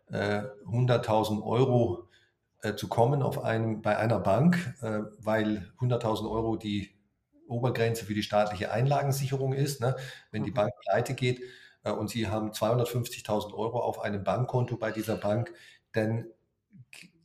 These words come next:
Speaker 1: ist es, äh, also absolut nicht auszuschließen, dass die hundertfünfzigtausend Euro von diesen zweihundertfünfzigtausend Euro weg sind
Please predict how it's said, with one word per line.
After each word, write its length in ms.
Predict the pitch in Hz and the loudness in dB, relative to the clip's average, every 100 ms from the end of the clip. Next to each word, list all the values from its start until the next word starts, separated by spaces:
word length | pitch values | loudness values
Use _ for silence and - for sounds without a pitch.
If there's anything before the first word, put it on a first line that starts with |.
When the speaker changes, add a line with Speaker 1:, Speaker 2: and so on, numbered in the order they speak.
| _ _ - | _ _ -4
Speaker 1:
ist 180 | 123 113 | -2 -2
es, 320 | - - - | -4 -6 -2
äh, 240 | 113 107 | 0 0
also 340 | 107 104 104 - | 0 0 0 2
absolut 500 | 143 - 123 117 117 | 2 2 2 2 4
nicht 300 | 139 139 - | 4 4 2
auszuschließen, 720 | 107 107 110 - 113 113 117 | 0 0 -2 -2 -2 0 0
dass 240 | 110 - | 0 -2
die 100 | - | -8
hundertfünfzigtausend 1040 | 113 120 120 - 117 107 - - - 98 104 | -2 2 2 2 -2 -2 -6 -2 0 0 -2
Euro 240 | 104 101 | -4 -2
von 180 | 101 107 | -2 -4
diesen 220 | 101 101 | -6 -8
zweihundertfünfzigtausend 1040 | 90 101 104 95 104 92 - - 95 95 98 | -4 -2 -2 -4 -10 -12 -12 -6 -6 -6 -8
Euro 240 | 90 90 | -6 -4
weg 160 | 101 - | -4 -4
sind 340 | - - | -8 -10